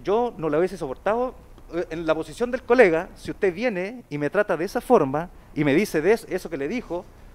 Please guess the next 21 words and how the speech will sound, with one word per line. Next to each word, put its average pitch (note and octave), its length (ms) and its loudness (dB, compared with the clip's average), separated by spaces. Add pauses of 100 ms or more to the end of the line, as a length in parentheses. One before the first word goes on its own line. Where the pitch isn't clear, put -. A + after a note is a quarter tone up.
(540)
de C3+ 80 -6
que C#3+ 80 0
prácticamente F#3 540 0
esta F3+ 120 0
cuestión E3 300 2
es E3 80 0
de E3 80 -4
tu D3 120 -8
tío, A3 340 -6 (680)
yo F#3+ 200 4
le, G#3 260 4
yo F#3 140 6
le G#3 60 4
invito, D#3+ 420 0
usted E3+ 440 -4
es F3 140 -8
la D#3 140 -4
primera A#2 320 -2
autoridad F3+ 420 -4
comunal F#3+ 320 -10
acá. G#3+ 240 -12